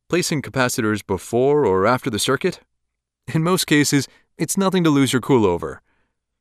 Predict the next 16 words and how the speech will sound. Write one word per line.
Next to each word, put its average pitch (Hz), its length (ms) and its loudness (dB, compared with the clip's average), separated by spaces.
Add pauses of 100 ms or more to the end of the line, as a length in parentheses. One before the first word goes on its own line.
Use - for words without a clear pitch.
(280)
Instead, 170 640 0 (340)
give 240 200 0
some 285 180 0
serious 202 500 2
thought 107 480 2
as 131 140 -2
to - 100 -8
the 113 120 -2
nature 139 420 -2
of 90 100 -2
the 104 120 -4
ripple 98 420 -2
on 104 100 -6
your 101 180 -4
I 120 120 0
C, - 440 -4